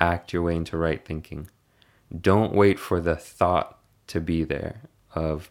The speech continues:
breaking free from porn. Just break free from porn and do something else. Now, the fourth one I wanna implement is, again, the speech and cognitive aspect. Again, these are the hardest, but still very valuable and important.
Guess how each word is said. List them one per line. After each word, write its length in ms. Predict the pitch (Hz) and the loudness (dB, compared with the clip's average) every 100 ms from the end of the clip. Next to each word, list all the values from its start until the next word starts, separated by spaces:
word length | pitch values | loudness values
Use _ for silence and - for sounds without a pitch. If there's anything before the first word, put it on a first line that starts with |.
| _ | _
breaking 460 | - 90 87 82 82 | -12 0 0 0 -2
free 140 | 85 | -2
from 180 | - 82 | -2 -4
porn. 380 | 87 87 95 - _ - | -2 -2 -2 -6 _ -4
Just 420 | 87 92 - _ | 0 0 -2 _
break 260 | 90 90 - | 0 0 0
free 200 | 87 85 | -4 -4
from 220 | 82 80 | -6 -6
porn 320 | 85 85 92 | -4 -2 -4
and 240 | 78 76 | -6 -6
do 200 | 78 80 | -2 -2
something 440 | 80 80 78 76 73 | -2 -6 -8 -8 -10
else. 340 | 73 85 - _ _ _ _ - - - _ _ _ _ _ _ _ - - | -10 -14 -18 _ _ _ _ -20 -20 -20 _ _ _ _ _ _ _ -6 0
Now, 100 | 95 | 0
the 80 | |
fourth 400 | 82 - 113 110 | 0 4 4 6
one 140 | 110 98 | 2 2
I 60 | |
wanna 340 | 90 92 87 - - | 4 2 0 -4 -6
implement 600 | 95 90 92 87 87 - | -4 -2 -2 -2 -2 -2
is, 380 | 90 85 82 - - - - - | 0 2 0 -2 -14 -20 -20 -12
again, 280 | 85 87 82 | -2 0 0
the 80 | 78 | -2
speech 640 | - - 101 101 98 - | -4 -4 0 0 -2 -6
and 180 | 85 82 | -6 -6
cognitive 720 | - - 85 87 80 82 80 - | -4 0 0 0 -2 -2 -4 -4
aspect. 580 | 80 78 - 80 98 _ - - _ - | -6 -6 -10 -14 -14 _ -20 -20 _ -12
Again, 320 | 82 95 98 | 0 2 4
these 180 | 98 92 | 2 2
are 40 | |
the 100 | 87 | 2
hardest, 480 | - 92 92 90 - | 4 4 2 0 -4
but 160 | 80 | -6
still 380 | - - 92 87 | -8 -4 0 0
very 360 | 80 87 92 95 | 0 2 2 2
valuable 640 | 85 85 85 82 85 - | 4 2 2 0 -2 -4
and 140 | 85 78 | -6 -6
important. 540 | 76 - 80 80 | -8 -8 -8 -8